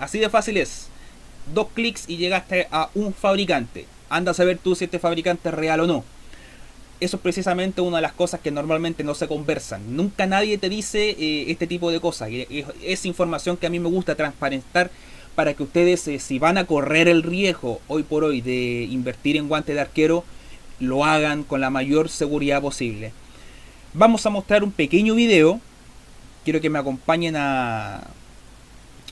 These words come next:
a ver un pequeño video. Voy a sacar esto de acá.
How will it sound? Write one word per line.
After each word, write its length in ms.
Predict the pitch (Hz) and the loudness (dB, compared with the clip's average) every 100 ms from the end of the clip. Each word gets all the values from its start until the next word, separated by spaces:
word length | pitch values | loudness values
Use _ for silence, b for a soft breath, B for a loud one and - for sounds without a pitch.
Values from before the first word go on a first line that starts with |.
| - | -12
a 100 | 123 | -4
ver 320 | 123 160 190 - - - - - | 4 6 4 0 -14 -20 -20 -6
un 160 | 147 143 | -4 -4
pequeño 480 | - 127 143 175 180 | -4 -2 2 2 2
video. 640 | 180 170 151 156 165 165 | 4 4 6 4 4 4
Voy 180 | 160 139 | 2 0
a 40 | 123 | -2
sacar 240 | 127 135 | -2 -2
esto 220 | 143 139 | -2 -2
de 60 | 139 | 0
acá. 320 | 151 208 202 | 2 2 2